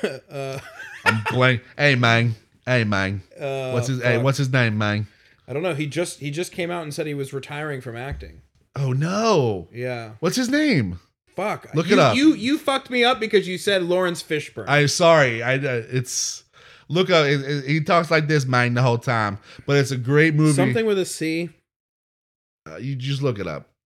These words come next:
Speaker 2: It's a great, Hustle and Flow is an awesome movie about, like, you know, this pimp, and he's trying to make it as a musical artist. Anthony Anderson's in it. Uh,
Speaker 1: <laughs> I, I have it
Speaker 2: who
Speaker 1: here.
Speaker 2: is it?
Speaker 1: Terrence Howard.
Speaker 2: Terrence Howard,
Speaker 1: <laughs>
Speaker 2: yeah.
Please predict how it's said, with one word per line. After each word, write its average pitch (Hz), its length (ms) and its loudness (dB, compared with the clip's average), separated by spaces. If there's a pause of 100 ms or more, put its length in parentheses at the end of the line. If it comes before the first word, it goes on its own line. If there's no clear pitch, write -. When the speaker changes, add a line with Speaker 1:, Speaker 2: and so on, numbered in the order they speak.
(100)
Speaker 2:
It's 135 280 -2
a 135 40 -2
great, 139 360 2
Hustle 151 260 0
and 147 100 -2
Flow 143 120 2
is 120 100 0
an 123 60 -4
awesome 123 480 0
movie 113 300 -2
about, 107 380 -2
like, 98 440 -4
you 110 60 -6
know, 107 140 -2
this 95 200 -6
pimp, 117 500 -4 (380)
and 98 160 -6
he's 95 160 -6
trying 110 280 -2
to 110 60 -4
make 110 160 -4
it 110 80 -4
as 101 220 -2
a 98 40 -10
musical 107 360 -6
artist. 101 560 -4
Anthony 113 340 -6
Anderson's 113 680 -4
in 107 260 -8
it. 98 400 -4 (360)
Uh, 90 480 -4
Speaker 1:
<laughs> - 40 -10
I, 127 240 -8
I - 20 -8
have 120 280 -4
it 113 60 -6
Speaker 2:
who 117 80 -2
Speaker 1:
here. 110 120 -2
Speaker 2:
is 104 100 -6
it? 104 80 -6
Speaker 1:
Terrence 143 340 -4
Howard. 117 440 -10
Speaker 2:
Terrence 139 320 0
Howard, 95 520 -2
Speaker 1:
<laughs> 98 40 -10
Speaker 2:
yeah. 90 420 0